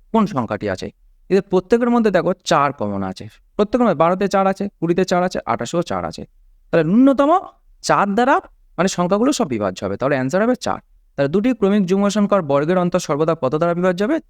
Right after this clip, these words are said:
চার দ্বারা। এটা মনে রেখে দিও। আর যদি বা ভুলে যাও পরীক্ষার হলে, একটু এই অন্তত at least দুটো দেখে নেবে যে কী কমন আছে, তাতেই হবে।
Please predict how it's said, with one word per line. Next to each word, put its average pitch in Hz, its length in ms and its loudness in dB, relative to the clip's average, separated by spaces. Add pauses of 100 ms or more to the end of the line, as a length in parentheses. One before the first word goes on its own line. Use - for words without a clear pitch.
চার 107 220 2
দ্বারা। 95 180 -4 (720)
এটা 196 180 0
মনে 220 160 2
রেখে 240 200 2
দিও। 262 140 0
আর 170 60 -4 (140)
যদি 214 220 2 (360)
বা 208 80 6 (120)
ভুলে 170 260 0
যাও 151 200 2
পরীক্ষার 131 320 -2
হলে, 165 140 0 (300)
একটু - 180 -4 (180)
এই 214 60 0 (320)
অন্তত 214 180 0 (120)
at 214 100 2
least 240 220 0
দুটো 208 160 0 (300)
দেখে 214 200 0
নেবে 220 200 2
যে 185 140 -2
কী 190 60 -2 (100)
কমন 175 240 2
আছে, 196 120 -6 (600)
তাতেই 135 320 0
হবে। 98 140 -6